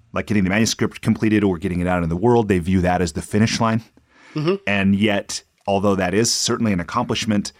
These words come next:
Speaker 1: if people don't know about the book, they don't care about the book, they never pick it up or read it, probably that writer won't really be satisfied. What have you discovered when it comes to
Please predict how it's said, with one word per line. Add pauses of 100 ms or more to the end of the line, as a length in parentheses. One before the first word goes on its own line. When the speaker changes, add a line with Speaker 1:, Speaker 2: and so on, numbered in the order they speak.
(280)
Speaker 1:
if
people
don't
know
about
the
book, (160)
they
don't
care
about
the
book, (220)
they
never
pick
it
up
or
read
it, (500)
probably
that
writer
won't
really
be
satisfied. (320)
What
have
you
discovered (440)
when
it
comes
to